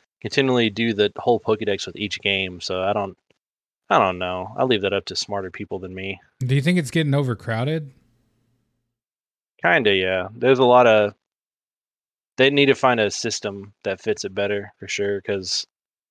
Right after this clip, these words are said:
Speaker 1: there's fucking, like, over a thousand Pokemon at this point. So it's just kinda ridiculous, and, I mean,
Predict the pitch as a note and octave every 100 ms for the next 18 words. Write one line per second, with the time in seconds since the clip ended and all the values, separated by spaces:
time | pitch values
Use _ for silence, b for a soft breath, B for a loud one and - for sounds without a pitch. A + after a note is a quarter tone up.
0 | _ A#2+ A2+ - A#2+ G#2+ G2+ G2 F#2+ -
1 | A2 G2+ F#2+ G#2 G2+ F#2 F#2 G2+ F#2+ F#2+
2 | F#2 G2 - G2 F#2+ F#2+ _ _ _ -
3 | G2+ G2 - A2 - - - G#2+ F#2+ F#2
4 | G2+ - G2+ F#2 - F2+ F2 F2 _ _
5 | _ _ _ _ - A#2 A#2 G#2+ G2+ F#2+